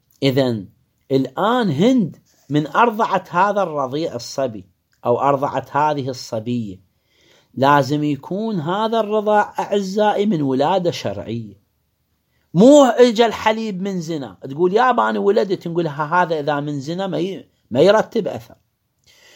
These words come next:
وإن كانت بوطء الشبهة، هاي وإن كانت بوطء شبهة خلوها بين قوسين، بس مو هسه أشرحها هاي وطء الشبهة، بعدين ما عندي وقت إلها.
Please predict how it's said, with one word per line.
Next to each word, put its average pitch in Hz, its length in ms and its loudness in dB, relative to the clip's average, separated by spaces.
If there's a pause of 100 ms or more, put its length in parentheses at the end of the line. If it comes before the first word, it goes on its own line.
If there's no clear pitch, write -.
(560)
وإن 330 380 2
كانت 339 500 2
بوطء 262 440 0
الشبهة، 95 540 -6 (840)
هاي 349 260 6
وإن 285 340 2
كانت 247 480 -6
بوطء 220 360 -2
شبهة 240 300 -4
خلوها 240 420 0
بين 156 240 -2
قوسين، - 440 -8 (1500)
بس 226 240 4
مو 285 200 6
هسه - 340 2
أشرحها 131 600 -6
هاي 123 80 -4
وطء 143 260 -6
الشبهة، 180 400 -4
بعدين 165 440 -2
ما 170 120 -4
عندي 143 320 -4
وقت 98 340 -12
إلها. 95 280 -20